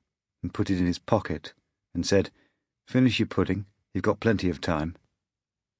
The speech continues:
that was when it got worse, because I knew for certain then that it was going to happen again, that within half an hour I would be strapping myself in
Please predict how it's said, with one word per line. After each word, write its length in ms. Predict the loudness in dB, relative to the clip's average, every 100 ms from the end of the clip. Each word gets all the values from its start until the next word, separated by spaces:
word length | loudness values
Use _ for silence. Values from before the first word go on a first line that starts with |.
| _ _ _ _ _ _ _ -8
that 120 | -4
was 120 | -2
when 120 | -2
it 80 | -4
got 200 | -6 -4
worse, 420 | -4 -4 -8 -12 -16 _ _ _ _ _ _ _ _ _ _
because 220 | -6 -2
I 80 | 0
knew 180 | 0 0
for 140 | -2
certain 480 | -4 0 0 -2 -6
then 280 | -4 -8 -12 _
that 120 | -8
it 80 | -8
was 100 | -6
going 220 | -8 -8
to 80 | -8
happen 300 | -10 -10 -8
again, 420 | -6 -6 -6 -10 -16 _ _ _ _ _ _ _ _ _ -10
that 140 | -6
within 260 | -4 -2 -4
half 320 | -2 -4 -4
an 100 | -8
hour 360 | -6 -6 -8 -10 _ _ _ _ -12
I 100 | -10
would 160 | -8 -10
be 80 |
strapping 400 | -8 -6 -8 -6
myself 480 | -6 -6 -8 -10 -8
in 240 | -8 -8